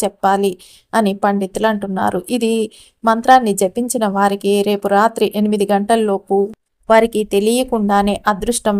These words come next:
వారి వైపుకి పరుగులు తీస్తూ రావటం మొదలవుతుంది అని పండితులు అంటున్నారు. కాబట్టి మీరు వీడియోని ఎక్కడా కూడా స్కిప్ చేయకుండా చూస్తే మీకు చక్కగా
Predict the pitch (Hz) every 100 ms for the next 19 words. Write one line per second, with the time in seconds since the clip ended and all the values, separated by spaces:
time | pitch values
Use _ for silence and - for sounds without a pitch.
0 | 196 196 190 196 214 202 220 208 233 247
1 | 220 220 233 233 - 214 190 202 202 214
2 | 202 196 214 202 202 202 196 202 196 -
3 | 208 196 202 208 208 196 196 196 196 -
4 | 208 190 190 196 196 196 - - 226 202
5 | 214 - 233 220 214 220 226 247 226 226
6 | 233 233 254 277 269 226 220 226 220 -
7 | 214 208 180 185 190 190 202 196 214 202
8 | 196 - 208 - 185 202